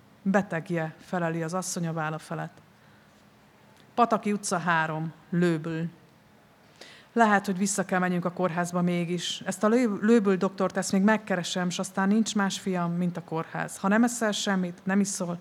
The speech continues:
el kell vigyelek.” A Lőbl lakás a Szentegyház utcában a második emeleten, a lépcsőházból nyílik. Az ajtaja bedeszkázva, miután be lett törve, két deszkát tettek rá.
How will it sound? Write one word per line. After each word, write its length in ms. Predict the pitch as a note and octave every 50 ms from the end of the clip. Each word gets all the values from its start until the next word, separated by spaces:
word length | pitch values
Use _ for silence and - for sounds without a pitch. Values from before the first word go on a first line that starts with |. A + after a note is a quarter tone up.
| - - - - -
el 180 | - G#3 F#3+
kell 160 | G3 - F3+ E3+
vigyelek.” 360 | E3+ D#3 - D#3+ D3+ D#3+ - - - - _ _ _ _ _ _ _ _ _ _ _ _ _ _ _ - - _ _ _
A 60 | -
Lőbl 240 | G3+ A#3 C#4+ C4 C4
lakás 460 | B3 A3 G#3+ G#3+ G#3+ A3+ G3+ F3+ -
a 40 | G3+
Szentegyház 640 | F#3 - G#3 G3 F#3+ F#3+ F3 F3 - F3+ F3 E3+
utcában 400 | F3+ F3 - - G3+ F#3 F3 F3+
a 60 | F3+ F3
második 480 | F3+ F3 F3 E3+ - F3+ E3+ E3+ -
emeleten, 600 | F3+ F3+ F3+ F3+ F#3+ F#3 F3+ - G3+ G3 G3 G3+ - - - - - -
a 60 | -
lépcsőházból 800 | G3 G3+ G3+ F#3 F#3+ - F3 E3+ D#3+ D#3+ D#3+ E3 - - E3+ E3+
nyílik. 540 | E3+ E3+ E3+ E3+ E3 E3 E3 - - - - _ _ - - - _ _ _
Az 140 | - F3 A3+
ajtaja 380 | G#3+ G#3 G#3 - G3 F3+ F3
bedeszkázva, 880 | F3 F#3 G#3+ G#3 A3 G3+ - - - G#3 F#3+ F#3 F3+ F3+ F3+ F#3 F3 E3+ -
miután 420 | G3 F#3+ F#3 F#3 - F3+ F3 F3+
be 100 | F3+ F#3+
lett 240 | F3+ E3+ E3+ - -
törve, 460 | - G3 G3 G3 F#3+ G#3+ G#3+ A3+ A3+ - - -
két 240 | - - A3 G3 E3
deszkát 420 | D#3 F3+ E3 - - - E3+ D#3+
tettek 440 | - - E3+ E3 - - E3 D#3+ -
rá. 220 | - E3+ D#3+ D#3